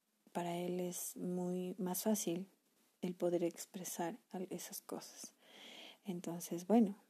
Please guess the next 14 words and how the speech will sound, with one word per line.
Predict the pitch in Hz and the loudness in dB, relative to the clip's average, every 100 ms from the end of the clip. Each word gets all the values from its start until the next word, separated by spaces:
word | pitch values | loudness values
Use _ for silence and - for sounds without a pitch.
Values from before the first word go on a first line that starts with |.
| _ | _
no, | 190 190 170 | -4 -2 -2
no, | 175 170 170 175 | -2 -4 -4 -6
como | - 170 170 | -4 -2 0
dije, | 180 175 175 | -2 -2 -4
no | 180 165 | -4 -6
ha | |
sido | - 180 175 180 _ _ - | -4 -2 -2 -6 _ _ -2
nada | 180 175 | 0 0
sencillo, | - 180 165 180 175 208 - - - - - _ _ _ - | -2 -6 -4 -2 0 0 -2 -14 -20 -20 -20 _ _ _ 0
pero | 175 170 170 170 | 2 2 0 0
ha | 170 | 0
sido | 185 175 | 0 2
muy | 170 170 | 2 4
enriquecedor | 196 202 190 - - - - | 4 4 2 -2 -4 -4 -8